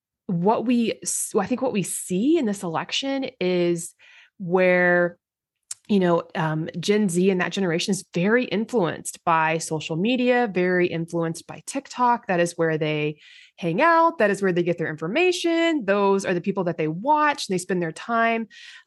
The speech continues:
being entertained by. So when you think about, like, people like, um, uh, Dylan,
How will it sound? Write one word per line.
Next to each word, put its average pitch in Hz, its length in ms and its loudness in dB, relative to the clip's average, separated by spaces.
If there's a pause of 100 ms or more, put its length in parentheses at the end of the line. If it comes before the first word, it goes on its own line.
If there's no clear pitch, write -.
(120)
being 208 260 2
entertained 247 680 -2
by. 285 440 0
So 233 140 -2
when 208 140 2
you 202 80 2
think 254 200 -4
about, 247 380 2
like, 180 220 0
people 214 260 -2
like, 175 300 0
um, 160 360 -2 (640)
uh, 156 340 2
Dylan, 190 760 2